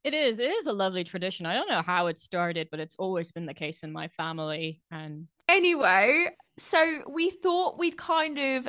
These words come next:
Speaker 2: no pun intended, wrap things up by sharing some of our gifting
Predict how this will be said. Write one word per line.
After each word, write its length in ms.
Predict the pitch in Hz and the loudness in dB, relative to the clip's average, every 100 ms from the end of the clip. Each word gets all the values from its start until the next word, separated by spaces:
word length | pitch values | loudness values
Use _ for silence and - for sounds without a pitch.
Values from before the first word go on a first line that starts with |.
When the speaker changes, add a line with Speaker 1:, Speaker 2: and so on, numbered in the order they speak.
| - | -4
Speaker 2:
no 220 | 277 277 | 2 2
pun 200 | 277 277 | 2 -2
intended, 520 | 254 247 247 233 226 | -4 -2 0 0 0
wrap 380 | 233 254 - - | 4 4 4 -2
things 420 | - 277 254 262 | -2 -2 0 2
up 200 | 254 208 - | 4 4 4
by 400 | 226 220 220 214 | 6 6 4 0
sharing 640 | - - 247 254 294 294 | -6 -2 2 2 0 -4
some 200 | - 277 | -6 -2
of 140 | 269 254 | 0 4
our 180 | 233 | 4
gifting 680 | 214 214 226 - - 302 330 | 4 -2 -6 -6 -4 -4 -4